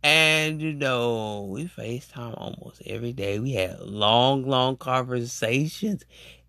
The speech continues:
And, bro, I kid you not, it was going so good until she freaking curved me on FaceTime. And I remember telling my homie Michelle about this, bro. Michelle, though. And I told her about that, and she was like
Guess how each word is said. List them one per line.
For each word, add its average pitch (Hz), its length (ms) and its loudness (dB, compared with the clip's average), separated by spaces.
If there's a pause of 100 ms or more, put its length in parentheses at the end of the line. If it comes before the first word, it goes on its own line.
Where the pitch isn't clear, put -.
(120)
And, 175 420 4
bro, 190 520 2
I 175 300 2
kid 175 380 -6
you 175 240 -4
not, 165 460 -2
it 180 180 4
was 156 220 0
going 147 300 2
so 196 300 0
good 170 340 2 (220)
until - 360 0
she 247 200 4
freaking 208 400 -2
curved 269 400 4
me 214 180 4
on 233 140 6
FaceTime. 277 440 2
And 226 100 4
I 294 60 8
remember 277 340 4
telling 277 360 2
my 190 200 8
homie 190 500 6
Michelle 143 540 2
about 120 300 0 (100)
this, 143 260 -2
bro. 165 300 2
Michelle, 202 440 0
though. 131 260 0 (580)
And 196 340 6
I 220 300 4
told 180 380 -2
her 160 120 0
about 139 320 0
that, 127 240 2
and 139 200 -2
she 185 100 0
was 151 140 2
like 104 260 2